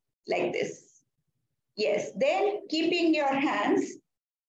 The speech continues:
at the elbow, try to push it back. Try to push it back like this. Try to push it back. Look forward. This gives a nice extension for the shoulder blades.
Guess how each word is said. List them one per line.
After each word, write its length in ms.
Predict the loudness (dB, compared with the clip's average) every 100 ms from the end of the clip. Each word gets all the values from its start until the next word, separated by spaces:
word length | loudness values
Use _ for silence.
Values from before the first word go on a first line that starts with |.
| -2
at 220 | 0 0
the 340 | 0 2 2 2
elbow, 460 | 2 4 4 2 2
try 360 | 4 4 4
to 160 | 2 4
push 200 | 4 4
it 300 | 4 2 2
back. 260 | 0 -2 -4 -10 -20 _ _ _ _ _ _ -6
Try 300 | 0 0 2
to 180 | 2 2
push 200 | 4 2
it 220 | 2 0 0
back 260 | -2 -4
like 240 | -6 -8 -8
this. 380 | -10 -10 -16 _ -4
Try 240 | -2 -2
to 100 | -2 -2
push 200 | -2 0
it 200 | -2 0
back. 260 | -2 -2 -6 -10 _ _ _ -2
Look 300 | 0 0 0
forward. 640 | 0 0 0 -2 -2 -4 -12 _ -8
This 280 | -2 -2 -2
gives 320 | -2 -2 0
a 60 |
nice 400 | 0 0 -2 -2
extension 680 | 0 -2 -2 0 0 2 0
for 200 | 2 0
the 140 | 0 0
shoulder 460 | 0 0 0 -2
blades. 460 | -2 -4 -6 _